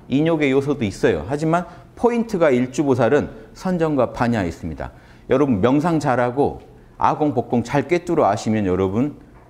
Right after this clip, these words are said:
나머지 육바라밀의 요소도 어느 정도는 갖춘 일주보살이 돼요. 원만하진 않지만 원만하게 하려면 일지보살이 돼야 되고요. 참나의 고요함으로 늘 평정심을 유지하는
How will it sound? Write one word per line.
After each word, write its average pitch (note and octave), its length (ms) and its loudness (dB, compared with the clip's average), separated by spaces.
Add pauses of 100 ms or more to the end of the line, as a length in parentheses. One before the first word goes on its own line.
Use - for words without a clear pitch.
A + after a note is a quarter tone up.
(160)
나머지 A#2 480 0
육바라밀의 G#2+ 720 2
요소도 G#2 420 0
어느 B2 240 2
정도는 G2+ 420 0
갖춘 C#3 540 -8
일주보살이 G2+ 680 -2
돼요. C2 180 -12 (600)
원만하진 G#2+ 640 2
않지만 D2+ 440 -10 (200)
원만하게 B2 560 2
하려면 A#2 300 2
일지보살이 G#2 640 0
돼야 F2+ 200 -2
되고요. E2 360 -2 (380)
참나의 A3+ 640 2
고요함으로 D#3 720 2
늘 F3+ 240 4
평정심을 F#3+ 720 0
유지하는 C#3 580 2